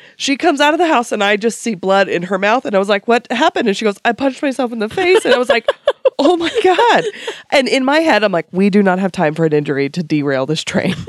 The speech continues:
<laughs> And so she comes over and she's like, and I'm not being, I was being selfish. Um, I was being selfish. I was like, "We have so much work to do. <laughs> I don't need somebody to get stitches."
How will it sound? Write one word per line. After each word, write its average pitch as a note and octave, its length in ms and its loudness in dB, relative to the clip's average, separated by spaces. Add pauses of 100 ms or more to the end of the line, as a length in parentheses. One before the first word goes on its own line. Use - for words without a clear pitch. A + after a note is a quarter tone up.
(160)
<laughs> D#4+ 100 2 (360)
And D#4+ 160 0
so E4 100 2
she E4 140 0
comes D4 320 2
over C#4+ 220 4
and G3+ 160 2
she's A3 240 -2
like, F3 360 -2 (280)
and B3 160 4
I'm B3+ 80 2
not D4+ 200 2
being, B3+ 220 2
I G3 140 -2
was G3 160 0
being C#3+ 200 -2
selfish. - 460 -8
Um, F#3 220 0
I E3+ 160 -2
was E3 160 -4
being - 160 0
selfish. - 320 -2 (280)
I - 60 4
was G#3+ 140 2
like, C4 120 2
"We - 120 2
have C#4 120 0
so - 280 0
much B3+ 240 0
work E4 140 2
to - 160 -4
do. D4+ 120 -2 (320)
<laughs> - 300 -10
I F4 100 2
don't - 240 2
need C4+ 160 2
somebody A3+ 320 -2
to F#3+ 80 -6
get F3+ 140 -2
stitches." F#3+ 420 -4